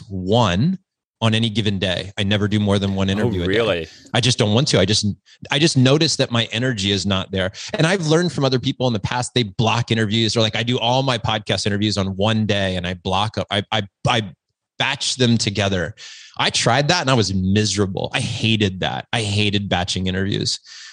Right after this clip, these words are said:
Speaker 1: Uh, I don't wanna do them all back to back for me. And that's no judgment against other people. It's just, it didn't work for me. And so now this is a much
Speaker 2: Yeah,
Speaker 1: better
Speaker 2: that,
Speaker 1: pace.
Speaker 2: that's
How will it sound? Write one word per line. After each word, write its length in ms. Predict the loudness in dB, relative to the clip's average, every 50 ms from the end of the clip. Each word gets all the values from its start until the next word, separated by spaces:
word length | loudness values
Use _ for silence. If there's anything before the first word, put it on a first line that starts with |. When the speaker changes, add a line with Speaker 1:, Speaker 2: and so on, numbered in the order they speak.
| -10 -4 -2
Speaker 1:
Uh, 60 | 0
I 120 | 2 2
don't 140 | 2 4 4
wanna 180 | 4 4 4 4
do 140 | 2 2
them 120 | 2 2 0
all 120 | 0 0
back 240 | 0 -2 -2 -4 -4
to 100 | -4 -2
back 220 | -2 -2 -2 -2
for 160 | 2 2 4 4
me. 400 | 4 2 2 2 0 -2 -4 -2
And 120 | 0 2 2
that's 160 | 2 2 2
no 100 | 0 0
judgment 460 | 0 0 0 0 0 2 2 2 2
against 200 | 2 0 0 -2
other 140 | -2 -4 -2
people. 300 | -2 -2 -4 -2 0 -2
It's 120 | -2 0
just, 200 | 0 -2 -2 -2 -2
it 160 | -4 -4 -2
didn't 280 | -2 -2 0 0 -2 0
work 240 | 0 0 0 0 -4
for 160 | -4 -2 -2
me. 320 | 0 0 -2 -4 -6 -10 -12 _ _ -20 -20 -20 -20 -20 _ _
And 160 | -2 -2 -2 0
so 200 | 2 2 2 2
now 480 | 2 2 0 0 2 0 0 0 0 -2
this 240 | -2 -4 -4 -2
is 120 | -2 -2 -2
a 40 | -2
much 240 | -2 -2 -2 -2
Speaker 2:
Yeah, 120 | 2 2 4
Speaker 1:
better 80 | 4
Speaker 2:
that, 140 | 4 4 2
Speaker 1:
pace. 180 | 2 0 0 2
Speaker 2:
that's 400 | 2 2 0 0 -6 -8 -10